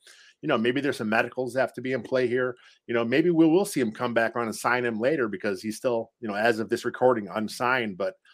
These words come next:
they gotta get someone. You know, you gotta find someone there. You know,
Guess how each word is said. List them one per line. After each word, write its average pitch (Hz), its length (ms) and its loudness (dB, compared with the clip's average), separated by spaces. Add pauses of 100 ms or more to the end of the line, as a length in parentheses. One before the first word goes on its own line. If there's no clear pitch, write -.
(400)
they 165 80 -6
gotta 170 240 0
get 104 120 -8
someone. 92 400 -6
You 87 100 -14
know, 92 60 -8
you 107 100 -6
gotta 151 220 4
find 131 260 0
someone 127 360 -2
there. 123 300 -2 (260)
You 117 60 -6
know, 104 140 -2